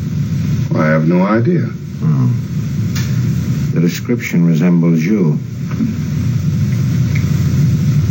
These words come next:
Speaker 2: Pretty messy, throwing acid in a woman's face and killing her. Motive could be jealousy.
Speaker 1: I wasn't jealous of my wife.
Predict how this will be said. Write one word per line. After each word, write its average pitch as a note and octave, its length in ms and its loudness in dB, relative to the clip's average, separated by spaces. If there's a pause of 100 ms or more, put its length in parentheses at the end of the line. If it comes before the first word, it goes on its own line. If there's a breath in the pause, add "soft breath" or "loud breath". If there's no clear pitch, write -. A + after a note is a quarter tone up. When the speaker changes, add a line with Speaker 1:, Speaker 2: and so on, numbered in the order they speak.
(120)
Speaker 2:
Pretty F#2 160 2
messy, F#2+ 360 2
throwing D2+ 340 2
acid E2 380 2
in F2 60 2
a E2+ 40 0
woman's E2 320 2
face - 680 -2
and D2+ 220 2
killing E2+ 320 2
her. G2 140 2 (1400)
Motive F#2+ 520 2
could D2+ 220 0
be E2+ 80 2
jealousy. D#2+ 640 2 (840)
Speaker 1:
I D3 160 2
wasn't D3+ 280 2
jealous C#3+ 380 2
of A2 100 0
my G2+ 160 0
wife. F2+ 360 -2